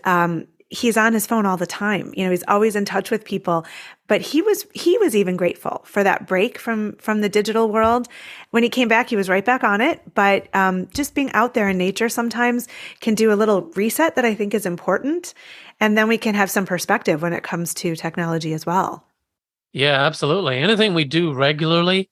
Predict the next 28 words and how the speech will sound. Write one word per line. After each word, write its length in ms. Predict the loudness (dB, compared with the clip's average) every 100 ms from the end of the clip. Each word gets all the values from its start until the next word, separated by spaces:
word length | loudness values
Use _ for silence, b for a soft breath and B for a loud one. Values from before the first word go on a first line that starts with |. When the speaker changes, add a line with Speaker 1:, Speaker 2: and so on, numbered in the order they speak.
| b b _ _ -4
Speaker 2:
uh, 380 | 0 2 2 -2
in 140 | -2
order 200 | -2 -2
to 140 | -4 -2
really 260 | 0 0
understand 440 | 0 -2 -2 -2 -2
the 60 |
value 720 | 0 2 4 2 0 -2 -2 -2
or 320 | -2 -2 -2
the, 340 | -4 -4 -6 b b b b -12
the 80 | -2
consequences 880 | 2 2 -2 -2 -2 -2 -4 -2
of 160 | -2 0
that 260 | 0 0
regular 520 | 0 0 0 0 -4 -2
thing, 420 | 0 0 0 -4
we 120 | -8
do 180 | -4 -2
need 120 | 0
to 80 | 0
step 240 | 0 0 2
back 240 | 0 0
from 200 | -2 -2
it, 60 | -4
you 160 | -2
know, 200 | 0 2
and 120 | 0
Speaker 1:
Yeah. 260 | -4 -8